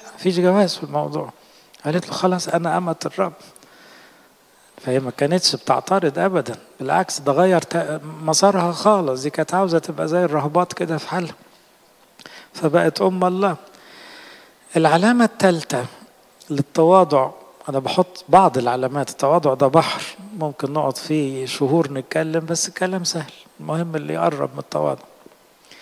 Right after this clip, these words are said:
وخلي بالكوا ده المفتاح الأولاني، ده اللي يجيب النعمة، ده اللي يرجعنا للكنيسة الأولى بجمالها وقوتها و-، وحيويتها.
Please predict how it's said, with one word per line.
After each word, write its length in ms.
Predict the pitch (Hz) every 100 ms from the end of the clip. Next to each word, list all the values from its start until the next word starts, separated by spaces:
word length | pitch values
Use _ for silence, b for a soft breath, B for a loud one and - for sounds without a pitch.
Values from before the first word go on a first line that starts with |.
| B B -
وخلي 320 | - 156 156
بالكوا 300 | 156 165 160
ده 100 | 165
المفتاح 600 | 165 156 143 - 175 -
الأولاني، 800 | 165 160 160 165 170 147 117 117 139
ده 80 | 156
اللي 220 | 175 160
يجيب 260 | 151 190 185
النعمة، 460 | 147 123 101 104 110 _ _ _ -
ده 120 | 160
اللي 180 | 185 180
يرجعنا 540 | 170 165 160 196 185
للكنيسة 640 | 170 151 - 160 185 - 156
الأولى 340 | 165 170 160
بجمالها 600 | 139 151 156 170 160 160 151 B _
وقوتها 640 | 143 160 143 165 160 143 151 - B B B -
و-، 380 | 156 139 135 151
وحيويتها. 1040 | 180 147 - 139 143 143 151 156 - 147